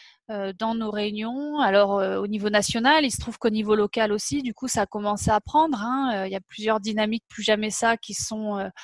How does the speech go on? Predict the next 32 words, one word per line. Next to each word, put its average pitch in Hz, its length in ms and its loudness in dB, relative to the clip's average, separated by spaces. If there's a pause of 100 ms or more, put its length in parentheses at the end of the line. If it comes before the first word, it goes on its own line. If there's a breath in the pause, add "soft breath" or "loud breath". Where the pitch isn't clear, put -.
(880 loud breath)
qui - 160 2
ont 254 80 8
émergé 247 460 6
au 254 60 6
niveau 240 300 4
local 247 520 6
avec, 233 460 2
euh, 214 200 2
des 220 140 2
périmètres 247 600 4
différents 233 580 4
et 220 100 2
tant 214 180 0
mieux. 269 340 4 (640 loud breath)
Et 220 80 0
voilà, 214 300 6
j'espère 240 460 2
qu'on 214 140 -4
sera 214 220 2
capable 240 540 2
de, 196 520 0
par 208 140 0
la 220 120 4
suite, 302 380 -2
de 214 80 -2
continuer 240 460 -4
à 226 140 6
mener 220 440 0
des, 202 400 0
des 214 120 0
mobilisations 220 800 2
fortes - 460 0